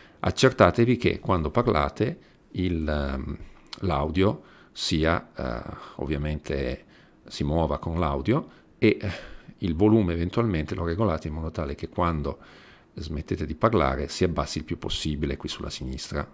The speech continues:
Vedete, adesso io proverò. Ok, deve arrivare almeno qua. E poi non deve andare, se possibile, mai nella zona rossa, in quanto altrimenti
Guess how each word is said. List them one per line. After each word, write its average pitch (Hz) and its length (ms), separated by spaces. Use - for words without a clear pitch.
Vedete, - 260
adesso - 260
io 71 140
proverò. - 400
Ok, 80 360
deve 80 160
arrivare 80 300
almeno 73 320
qua. - 200
E 123 140
poi 120 180
non 120 100
deve 92 160
andare, 82 380
se - 160
possibile, 87 500
mai 78 220
nella 80 180
zona 98 200
rossa, 76 340
in 80 40
quanto 76 280
altrimenti 76 600